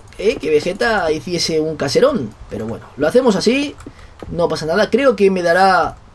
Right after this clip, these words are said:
de sobra, si no me equivoco. Sí, bueno, de sobra, es decir, tengo en, en la mochila más. Así que lo haré con sus materiales más algunos de los míos. Encima tendré que poner de, de mis materiales.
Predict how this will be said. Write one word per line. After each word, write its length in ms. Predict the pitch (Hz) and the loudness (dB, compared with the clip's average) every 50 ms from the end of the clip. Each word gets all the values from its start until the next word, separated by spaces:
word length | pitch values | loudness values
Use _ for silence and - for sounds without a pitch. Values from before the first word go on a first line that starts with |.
| - - - - - - - - - 170 | -20 -20 -20 -20 -20 -20 -18 -16 -10 -4
de 160 | 151 147 135 143 | 0 2 2 2
sobra, 540 | - 220 208 190 165 175 208 262 - - - - - - - | 2 0 0 2 2 2 0 0 -2 -4 -8 -14 -20 -20 -16
si 140 | - - 120 | -12 -10 -8
no 140 | 139 165 160 | -6 -4 -4
me 80 | 156 | -4
equivoco. 600 | 139 - 147 156 180 170 139 190 226 269 277 - - - - - - - - - - - - - - - - - - - - - - - | -6 -4 -4 -2 -2 -2 0 2 2 2 0 -4 -10 -16 -20 -20 -20 -20 -20 -20 -18 -18 -18 -18 -18 -18 -18 -18 -20 -20 -20 -20 -18 -16
Sí, 840 | - - 196 208 190 190 240 349 359 220 - 113 117 120 120 117 143 | -6 0 2 2 2 2 2 0 -2 -4 -4 -8 -8 -8 -10 -8 -4
bueno, 220 | 175 190 165 139 120 | -2 -2 0 0 -2
de 80 | 120 | 0
sobra, 320 | 127 196 185 - 113 98 104 | 2 2 2 2 2 0 -2
es 80 | 123 | -2
decir, 280 | 123 123 135 127 110 120 - | -2 0 -2 -2 -4 -4 0
tengo 340 | - 190 208 208 196 180 165 | 2 2 4 4 4 6 6
en, 380 | 160 156 151 151 147 147 139 - | 4 4 2 0 -2 -4 -4 -4
en 120 | - 151 | -2 -2
la 80 | 151 147 | 0 0
mochila 320 | 147 139 127 151 143 143 | 0 -2 -2 0 2 2
más. 440 | 190 247 254 - - - - - - - - - - - - | 4 2 2 0 -2 -8 -12 -16 -18 -20 -20 -20 -20 -12 -10
Así 200 | - 127 135 120 | -8 -6 -4 -4
que 120 | 123 127 | -4 -2
lo 120 | 123 127 127 | -2 -2 0
haré 160 | 127 147 - | 0 0 0
con 120 | - 185 | 0 0
sus 140 | 170 - 185 | 0 0 0
materiales 580 | 175 175 165 165 156 165 185 214 247 277 294 262 | 2 2 2 4 4 4 4 4 4 2 2 0
más 260 | 208 180 156 151 139 | -2 -2 -2 -2 -2
algunos 300 | 139 139 160 185 180 160 | 0 -2 0 0 0 2
de 60 | 151 | 2
los 140 | 143 143 175 | 4 4 2
míos. 260 | 220 285 240 160 98 | 2 0 0 -2 -2
Encima 240 | 127 127 214 226 262 | 0 2 2 4 4
tendré 240 | 220 202 196 214 240 | 4 4 4 4 2
que 100 | 214 202 | 2 4
poner 240 | 190 196 233 240 214 | 4 4 4 4 4
de, 140 | 185 160 | 2 0
de 140 | 147 151 156 | 0 -2 -4
mis 120 | 160 160 156 | -4 -4 -2
materiales. 560 | 151 147 139 143 147 165 196 233 247 240 | -2 0 2 2 4 6 6 6 6 4